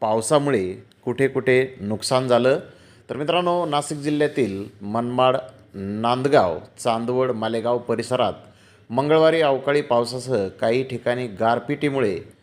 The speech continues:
कांद्यासह इतर पिकाचे मोठे नुकसान झाले असून शेतकऱ्याची चिंता वाढली आहे. उत्तर महाराष्ट्रातील जळगाव, धुळे, नंदुरबारसह मराठवाड्यातील जालना, परभणी जिल्ह्यात तसेच विदर्भातील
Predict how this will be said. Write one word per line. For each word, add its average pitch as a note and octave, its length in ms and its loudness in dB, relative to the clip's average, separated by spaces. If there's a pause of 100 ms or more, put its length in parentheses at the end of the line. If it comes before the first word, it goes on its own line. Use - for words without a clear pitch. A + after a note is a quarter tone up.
(320)
कांद्यासह C3 800 0
इतर A#2 280 -2
पिकाचे A#2+ 460 -2
मोठे A2 360 -4
नुकसान A#2 360 -4
झाले A#2 200 2
असून A#2+ 300 -2 (520)
शेतकऱ्याची E3 540 4
चिंता D3 360 0
वाढली C3 320 2
आहे. F2+ 320 -4 (120)
उत्तर - 280 -2
महाराष्ट्रातील D#3 640 -2
जळगाव, C3 420 4
धुळे, A#2 300 0
नंदुरबारसह A#2+ 920 -2 (600)
मराठवाड्यातील C3+ 840 0
जालना, B2+ 420 2
परभणी A#2+ 680 0
जिल्ह्यात A#2 400 -2 (200)
तसेच A#2 380 -2 (460)
विदर्भातील C3 1040 0